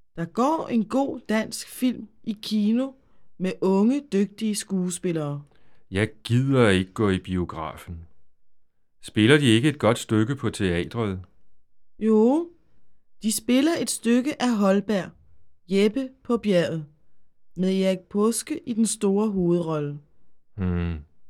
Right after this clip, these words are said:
Speaker 2: Hvad med det nye diskotek i Storegade?
Speaker 1: Jo,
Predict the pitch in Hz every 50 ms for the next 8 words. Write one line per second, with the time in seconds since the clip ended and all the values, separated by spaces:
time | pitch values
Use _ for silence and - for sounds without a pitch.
0 | - - _ - - - - - - - - _ _ _ _ - - - 92 85
1 | 92 92 92 123 135 131 139 127 117 113 110 123 156 160 - 139 113 - - -
2 | 101 - - - 113 117 117 - - - - - 113 107 - - - 87 82 85
3 | 87 - 123 - 131 110 95 92 90 90 90 87 - _ - - - - - -
4 | _ - - - - - - - _ _ _ _ - 185 180 180 180 180 214 262
5 | 277 247 -